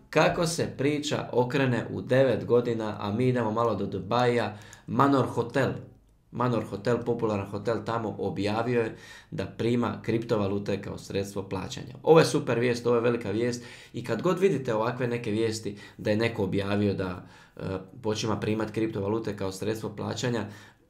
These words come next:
ljudi ne, mm, kako da kažem, imam osjećaj da ne dožive kvalitetno ovakve informacije. Onako, mi imamo svi osjećaj neki,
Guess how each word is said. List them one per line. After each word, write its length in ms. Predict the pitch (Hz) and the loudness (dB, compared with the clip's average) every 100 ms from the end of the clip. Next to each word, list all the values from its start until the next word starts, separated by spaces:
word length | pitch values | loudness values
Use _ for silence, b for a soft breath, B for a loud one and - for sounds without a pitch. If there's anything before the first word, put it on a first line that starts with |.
| _ _ - 107 | _ _ -8 -4
ljudi 340 | 127 151 139 | 0 2 0
ne, 440 | 117 110 107 104 104 - - | -2 -2 -4 -6 -14 -20 -12
mm, 420 | 113 110 110 110 - 127 | -10 -8 -8 -8 -10 -6
kako 220 | 127 131 | -2 -2
da 100 | 131 | -2
kažem, 500 | 127 123 117 101 B B B | 0 0 0 -6 B B B
imam 200 | - 156 | 2 4
osjećaj 260 | 160 165 123 | 4 2 2
da 100 | 117 | 2
ne 120 | 113 | 0
dožive 440 | 104 131 156 151 123 | 2 2 2 2 0
kvalitetno 640 | 131 120 101 101 101 98 - | 2 2 0 -6 -8 -12 -6
ovakve 340 | 98 107 120 | -4 -2 -2
informacije. 680 | 107 104 92 87 92 - - - | -4 -4 -6 -8 -10 -12 -14 -4
Onako, 420 | 160 196 185 123 | -2 0 -2 -2
mi 120 | 147 | 0
imamo 260 | 165 151 139 | 2 2 0
svi 200 | 131 151 | -2 -2
osjećaj 360 | 143 131 131 | 0 0 0
neki, 360 | 131 131 123 - | 0 -2 -4 -6